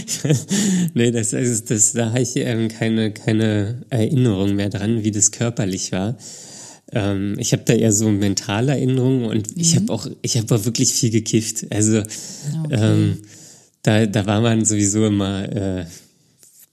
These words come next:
Speaker 1: betäubt.
Speaker 2: <laughs> Ja, vielleicht war es aber auch ein Grund.
Speaker 1: Na, ich glaub, das hat sich gegenseitig bedingt.
Speaker 2: Bedingt, ja.
Speaker 1: Ja.
Speaker 2: Ja, interessant. Aber das ist echt krass, dass das,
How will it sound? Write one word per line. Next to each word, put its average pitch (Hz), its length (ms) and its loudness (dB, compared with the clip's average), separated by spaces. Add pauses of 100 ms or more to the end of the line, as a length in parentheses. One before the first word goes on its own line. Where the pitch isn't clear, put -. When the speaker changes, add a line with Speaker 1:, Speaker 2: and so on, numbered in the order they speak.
(100)
Speaker 1:
betäubt. - 720 0 (240)
Speaker 2:
<laughs> 208 80 2 (1600)
Ja, 165 120 2
vielleicht 160 400 0
war 165 120 2
es - 120 -2
aber 170 180 -2
auch 160 180 -2
ein 165 80 0
Grund. 185 460 2 (1300)
Speaker 1:
Na, 101 80 2
ich 92 80 2
glaub, 98 200 0
das - 160 2
hat 120 140 2
sich - 260 2
gegenseitig 117 520 2
bedingt. 110 320 2
Speaker 2:
Bedingt, 170 440 2
ja. 160 420 2
Speaker 1:
Ja. 107 140 0 (1400)
Speaker 2:
Ja, 175 200 -2
interessant. 170 680 -6 (480)
Aber 185 180 4
das 170 240 4
ist - 220 -6
echt - 280 -2
krass, - 420 0
dass 190 220 4
das, 185 300 2